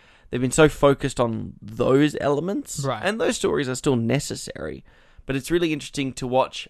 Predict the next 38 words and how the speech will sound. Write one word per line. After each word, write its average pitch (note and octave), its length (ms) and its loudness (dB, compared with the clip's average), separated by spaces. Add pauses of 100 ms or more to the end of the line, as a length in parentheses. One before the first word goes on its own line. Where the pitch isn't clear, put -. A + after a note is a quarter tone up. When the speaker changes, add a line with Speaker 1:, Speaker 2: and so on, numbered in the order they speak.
(120)
Speaker 1:
a A#2+ 60 -12
coming-of-age A#2+ 1040 -4 (640)
film A#2 540 -2
where A#2+ 120 -4
we A#2+ 140 -2
watch B2 360 -2
predominantly D3 580 0
the, A2 220 -10 (180)
the - 100 -8
teenager, A#2+ 520 -4
but - 120 -6
we, C3+ 160 -6 (120)
we D3+ 140 -4
watch D3+ 340 0
how C#3 160 2
a A#2+ 40 4
dream B2 420 -2
is A2+ 140 -6
born A2+ 600 -4 (120)
in B2+ 120 -2
Speaker 2:
Yeah. - 80 -2
Speaker 1:
a - 20 -6
child A#2 720 -2 (640)
and A#2 140 -6
how B2 340 -2
it - 200 -6
ebbs B2+ 340 -4
and B2 180 -4
flows A2+ 760 -2
in A#2+ 140 -12
a, A2+ 120 -12 (120)
in B2+ 120 -12
a A2+ 140 -10 (140)
child A#2 640 0
and A2+ 160 -12
an A2 120 -14
adolescent's A#2 640 -10
development. A2+ 600 -14